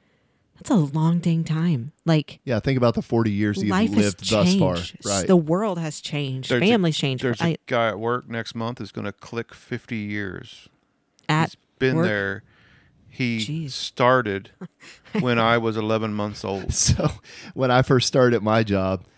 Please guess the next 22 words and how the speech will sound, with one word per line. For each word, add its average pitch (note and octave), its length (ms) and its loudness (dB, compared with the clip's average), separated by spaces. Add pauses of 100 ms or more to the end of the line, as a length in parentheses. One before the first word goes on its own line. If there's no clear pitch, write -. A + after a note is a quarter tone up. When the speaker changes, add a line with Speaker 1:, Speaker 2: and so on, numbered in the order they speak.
(120)
Speaker 2:
and G#2+ 140 -2
we G#2 140 4
would G2+ 180 0
pick - 200 -2
vacations G2+ 720 0
every F#2 260 -2
year, F#2 260 -2
it G2+ 120 -4
would G2 120 -4
show G#2 180 -2
your F#2 160 -4
start D#3+ 380 0
date G2 260 -4 (140)
in G#2+ 180 0
the F#2 160 -2
first B2 300 -2
column A2 380 0
next G2+ 240 -6
to G#2+ 100 -4
your F#2+ 140 0
name. F#2+ 300 -2
Speaker 3:
Mm-hmm. G#2+ 360 -14